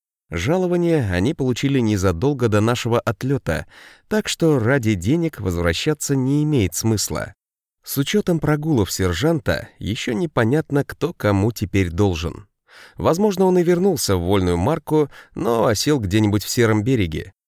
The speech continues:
Или и вовсе решил завязать с наёмничеством. В любом случае, в моей помощи он точно не нуждается.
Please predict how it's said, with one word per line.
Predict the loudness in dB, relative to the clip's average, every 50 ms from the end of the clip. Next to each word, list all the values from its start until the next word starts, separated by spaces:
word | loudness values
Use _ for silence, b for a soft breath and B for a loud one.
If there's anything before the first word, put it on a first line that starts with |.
| _ _ _ _
Или | -4 -2 0 2 2
и | 2 2
вовсе | 2 2 0 0 0 -2 0 0 2
решил | 2 2 0 0 0 -2 0
завязать | 0 0 0 0 2 2 2 0 0
с | 0 0
наёмничеством. | 0 2 2 2 2 2 0 0 -2 -4 -8 -8 -6 -4 -2 -2 -2 -2 -4 -8 _ _ _ _ _ _ _ _ _ -6
В | -2 0
любом | 0 0 0 -2 -2 -2
случае, | -4 -4 -4 -4 -4 -4 -4 -2 0 0 0 0
в | 0
моей | 0 0 2 0 0 -2
помощи | -2 -2 -2 -2 -2 -2 -4 -2 -2 -2 -2 -2 B B B B B -4
он | -2 -2 -2 -2 -4
точно | -4 -2 -2 -2 -2 -2 -2 0
не | 0 2 2
нуждается. | 0 0 -2 -2 -2 -2 -2 -2 -2 -4 -8 -10 -10 -10 -12 -14